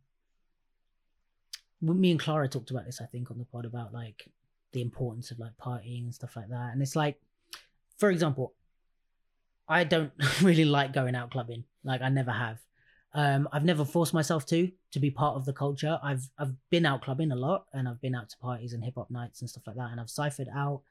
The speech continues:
I, I just don't really enjoy that as much. Um, I cipher at battles sometimes, but I'm more of a competitive person. So if I wanna cipher, it's like,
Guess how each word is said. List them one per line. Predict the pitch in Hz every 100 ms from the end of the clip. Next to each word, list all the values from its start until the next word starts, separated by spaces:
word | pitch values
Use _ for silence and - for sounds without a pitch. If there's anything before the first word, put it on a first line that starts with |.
| _ _ - - _ _ _ _
I, | - - - _ -
I |
just | 131 147 -
don't | 151 139
really | 139 135 131
enjoy | 131 131 135 135 135 127 131 127 _ _ _ _ _ _ _ _ _ _ _ _ _ _ -
that | 139 -
as | 139
much. | 151 175 180 - - _
Um, | 139 135 131 127 123 127 131 _ _ _ _ -
I | 135
cipher | 190 - 151
at | 127
battles | 156 175 175
sometimes, | 190 185 185 190 180
but | 170
I'm | 180 202
more | 190 190
of | 185 156
a | 165 _
competitive | - 143 160 - 170 135
person. | 156 151 175 180 - _ _ _ _ _
So | - 151
if | 139
I |
wanna | 151 147 143 131 -
cipher, | - - 139 135 139
it's | 123 -
like, | 135 123 107 -